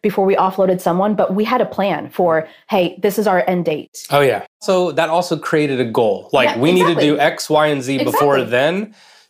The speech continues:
Speaker 2: to, to make it sa-, and that does not mean that if we didn't make that goal, that we would be like, "We'll stick with you."
Speaker 1: Yeah.
Speaker 2: You know, even though you're making us miserable,
Speaker 1: Yeah.
Speaker 2: that just means, like, at least we know.
Speaker 1: Because the
Speaker 2: So
Speaker 1: definition for us is not to settle.
Speaker 2: Yes.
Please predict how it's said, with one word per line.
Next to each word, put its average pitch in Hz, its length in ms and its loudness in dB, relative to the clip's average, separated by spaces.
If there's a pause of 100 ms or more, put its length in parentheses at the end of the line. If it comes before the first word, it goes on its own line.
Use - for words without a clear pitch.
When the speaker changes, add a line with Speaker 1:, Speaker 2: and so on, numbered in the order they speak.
Speaker 2:
to, 131 440 0
to 131 120 -6
make 127 320 0
it 131 220 -12
sa-, - 140 0
and 151 180 2
that 165 160 0
does 190 160 4
not 208 260 0
mean 127 600 0 (200)
that 123 280 2
if 143 160 0
we 147 80 2
didn't 131 240 0
make 127 220 0
that 117 200 2
goal, 120 360 2
that 110 160 -2
we 120 80 2
would 110 100 -2
be 117 80 -2
like, 107 320 -2 (140)
"We'll 196 240 4
stick - 340 0
with 127 160 -2
you." 117 340 0
Speaker 1:
Yeah. 285 300 0
Speaker 2:
You 147 100 2
know, 135 120 4
even 131 180 0
though 127 100 2
you're 123 140 2
making 120 340 -2
us 110 140 -6
miserable, 110 640 0
Speaker 1:
Yeah. - 100 -8 (140)
Speaker 2:
that 147 80 2
just 147 280 0
means, 131 300 0
like, 113 320 0 (180)
at 139 120 2
least 190 240 0
we 131 80 2
know. 113 460 2
Speaker 1:
Because 254 220 0
the 254 60 2
Speaker 2:
So 262 60 0
Speaker 1:
definition 254 480 0
for 226 120 0
us 247 140 0
is 214 140 -2
not 196 160 0
to 196 80 -2
settle. 208 440 -2 (200)
Speaker 2:
Yes. - 800 -10